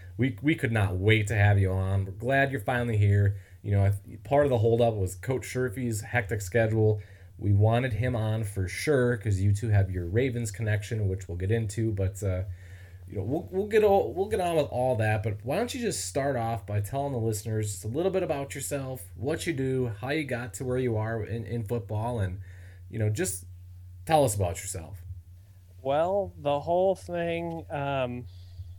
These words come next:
Speaker 2: I'm just your regular run-of-the-mill Joe kinda guy. Um, I work the normal auto tech hours over at your, our lo-, my local Walmart. But as far as a football fan goes, I've just been a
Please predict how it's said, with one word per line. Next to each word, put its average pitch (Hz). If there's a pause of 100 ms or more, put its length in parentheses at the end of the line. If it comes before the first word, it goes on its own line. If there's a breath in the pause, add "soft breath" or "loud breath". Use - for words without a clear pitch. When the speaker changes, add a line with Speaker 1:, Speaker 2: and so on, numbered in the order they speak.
(540 loud breath)
Speaker 2:
I'm 143
just 143
your 139
regular 131
run-of-the-mill 123
Joe 117
kinda 117
guy. 113 (520 loud breath)
Um, 104 (640)
I 123
work 120 (140)
the 120
normal 117
auto 117
tech 113
hours 113
over 113
at 113
your, 113
our 113
lo-, 113
my 113
local 113
Walmart. 117 (440 loud breath)
But 127
as 120
far 156
as 156
a 123
football 139
fan 127
goes, 120
I've 117
just 110
been 110
a 107